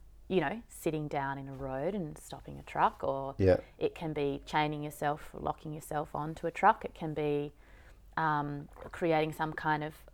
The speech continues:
Speaker 1: uh, you know, blockade device like a tripod or a, um, a dragon where you dig a big, you know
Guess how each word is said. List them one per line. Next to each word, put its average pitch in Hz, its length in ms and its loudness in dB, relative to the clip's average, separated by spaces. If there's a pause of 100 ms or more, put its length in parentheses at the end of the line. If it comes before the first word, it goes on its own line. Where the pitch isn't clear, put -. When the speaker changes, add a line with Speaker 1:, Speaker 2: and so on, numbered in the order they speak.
Speaker 1:
uh, 151 380 4 (180)
you 165 120 -8
know, 156 200 -2 (340)
blockade 156 840 4 (280)
device 156 680 6
like 143 220 2
a 151 40 -4
tripod 170 720 4
or 143 260 -2
a, 147 180 -6 (540)
um, 147 380 2 (440)
a 151 180 -14
dragon 160 560 0
where 143 100 -8
you 139 160 -8
dig - 200 -10
a - 20 -8 (140)
big, 147 140 -4 (340)
you 165 120 -10
know 156 240 -8